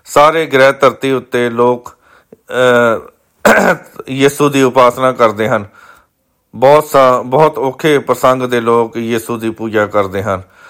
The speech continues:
ਅਤੇ ਇੱਥੇ ਇਸ ਜਗ੍ਹਾ ਤੇ ਤੀਹ ਜਾਂ ਇਸ ਤੋਂ ਵੱਧ ਵੱਖ-ਵੱਖ ਤਰ੍ਹਾਂ ਦੇ ਲੋਕ ਇਕੱਠੇ ਹੋਏ ਹਨ ਅਤੇ ਅਸੀਂ ਇਕਰਾਰ ਕਰਦੇ ਹਾਂ ਕਿ ਯਿਸੂ ਸਾਡਾ ਚਾਨਣ ਹੈ। ਅਸੀਂ ਮੰਨਦੇ ਹਾਂ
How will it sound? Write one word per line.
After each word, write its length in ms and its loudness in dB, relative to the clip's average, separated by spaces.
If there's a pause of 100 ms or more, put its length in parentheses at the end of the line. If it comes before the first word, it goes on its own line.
(220)
ਅਤੇ 320 2
ਇੱਥੇ 420 0 (400)
ਇਸ 220 -4
ਜਗ੍ਹਾ 340 4
ਤੇ 260 -2
ਤੀਹ 320 -4
ਜਾਂ 120 4
ਇਸ 100 0
ਤੋਂ 140 -2
ਵੱਧ 260 2
ਵੱਖ-ਵੱਖ 540 0
ਤਰ੍ਹਾਂ 280 2
ਦੇ 140 -2
ਲੋਕ 320 0
ਇਕੱਠੇ 680 -4
ਹੋਏ 240 4
ਹਨ 260 4
ਅਤੇ 200 2
ਅਸੀਂ 340 -2 (380)
ਇਕਰਾਰ 420 2
ਕਰਦੇ 360 0
ਹਾਂ 100 4
ਕਿ 160 -6
ਯਿਸੂ 340 -2
ਸਾਡਾ 460 2 (160)
ਚਾਨਣ 340 0
ਹੈ। 340 -6 (400)
ਅਸੀਂ 200 -2
ਮੰਨਦੇ 480 2
ਹਾਂ 120 4